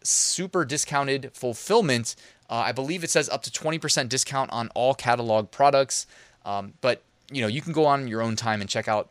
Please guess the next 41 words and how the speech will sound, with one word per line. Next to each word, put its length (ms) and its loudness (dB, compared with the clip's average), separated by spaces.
all 180 -4
of 60 -6
the 80 -4
other 140 -4
benefits 440 -6
of 140 -10
Awkward 340 -6
Styles 340 -2
Pro. 400 4
Just 200 -2
to 40 0
let 140 4
you 80 -2
know, 140 0
they 100 0
do 120 -2
have 100 4
a 80 -4
Pro 280 0
Plus 320 -2
option. 520 -4
If 140 -12
you 120 2
are 80 6
moving, 560 -4
like, 280 -6
hundreds 760 -6
of 140 -4
sales 420 2
a 80 -6
day, 260 -2
I 100 0
think 180 -10
they 80 -4
said 220 -4
the 60 -6
benchmark 440 -4
they 100 -4
prefer 380 -4
is, 160 -4
like, 200 -6